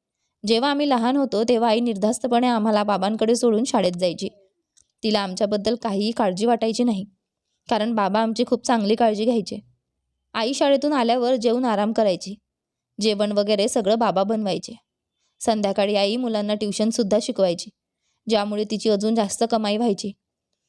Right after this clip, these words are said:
मोठ्या शाळांमधल्या मुलींनासुद्धा ती शिकवायची, जे तिला चांगली फी द्यायच्या. माझी आई विज्ञानाची शिक्षिका होती. आम्ही आईकडून पैसे घेऊन बाबांसोबत बाजारात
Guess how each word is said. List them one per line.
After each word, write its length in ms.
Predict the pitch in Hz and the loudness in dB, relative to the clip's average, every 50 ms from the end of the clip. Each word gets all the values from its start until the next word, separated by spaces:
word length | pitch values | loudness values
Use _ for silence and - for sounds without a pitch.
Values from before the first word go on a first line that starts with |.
| _ _ _ _ | _ _ _ _
मोठ्या 320 | - 247 262 254 262 285 311 | -2 0 0 2 2 2 0
शाळांमधल्या 540 | 302 339 285 277 277 277 277 262 240 269 269 | 0 0 0 0 0 -2 -2 0 0 0 2
मुलींनासुद्धा 760 | 262 254 240 254 262 262 269 277 - 277 233 202 214 214 226 | 2 2 2 2 2 2 0 0 0 0 0 2 2 2 2
ती 120 | 226 262 | 0 -2
शिकवायची, 500 | 240 - 220 - 190 190 180 180 - - - _ _ _ _ _ _ _ _ _ - | -2 -4 -2 0 0 0 0 0 -4 -10 -14 _ _ _ _ _ _ _ _ _ -4
जे 140 | 202 208 196 196 | -2 0 0 2
तिला 200 | 247 226 196 190 | 2 2 2 0
चांगली 360 | 220 - 240 202 185 - 233 240 | 0 0 -2 -2 -2 -2 -2 0
फी 160 | - 220 220 | 0 0 0
द्यायच्या. 340 | 233 220 185 175 - - - _ _ _ _ _ _ _ _ _ _ _ _ _ - | 2 0 0 -2 -6 -10 -12 _ _ _ _ _ _ _ _ _ _ _ _ _ -6
माझी 300 | 226 214 196 190 190 214 | -2 -2 0 0 2 2
आई 160 | 202 190 185 220 | 2 2 0 0
विज्ञानाची 520 | 226 247 180 202 208 208 196 196 - 220 | -4 -4 -4 -2 -2 -2 -2 -2 -4 -6
शिक्षिका 400 | - 214 214 - 220 202 202 196 | -8 -8 -6 -4 -2 0 0 0
होती. 280 | 214 233 - - - - _ _ _ _ _ _ _ _ _ _ - 196 | 0 -2 -4 -6 -10 -14 _ _ _ _ _ _ _ _ _ _ -8 -6
आम्ही 200 | 220 233 277 294 | -2 -2 0 0
आईकडून 380 | 269 247 254 269 262 277 285 | 0 0 0 0 0 0 0
पैसे 340 | 269 277 247 233 208 254 254 | -2 -2 -2 -2 0 2 2
घेऊन 260 | 262 269 240 254 262 | 4 2 2 2 0
बाबांसोबत 540 | 247 214 196 190 214 240 240 233 214 233 233 | 0 0 0 0 0 0 0 0 0 0 2
बाजारात 400 | 214 240 220 190 180 190 202 | 2 2 0 2 2 2 0